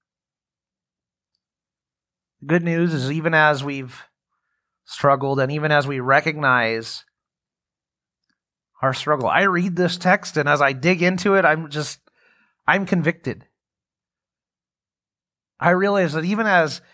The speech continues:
even as a pastor, even as someone who is actively serving in ministry, there are times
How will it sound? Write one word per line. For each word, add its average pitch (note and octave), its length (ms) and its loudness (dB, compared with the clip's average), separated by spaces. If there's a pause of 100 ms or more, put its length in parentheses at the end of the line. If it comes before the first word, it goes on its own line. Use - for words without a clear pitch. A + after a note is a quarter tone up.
(100)
even A3 200 0
as G3+ 120 2
a F3+ 60 4
pastor, D#3+ 840 -2 (360)
even G#3 200 -2
as G3 140 4
someone G3+ 240 0
who F#3+ 120 0
is D#3 140 -4
actively G3 560 -2
serving F#3+ 440 -2
in D#3+ 160 -8
ministry, F3+ 440 -4
there F#3 240 2
are F#3 160 4
times F3+ 680 -2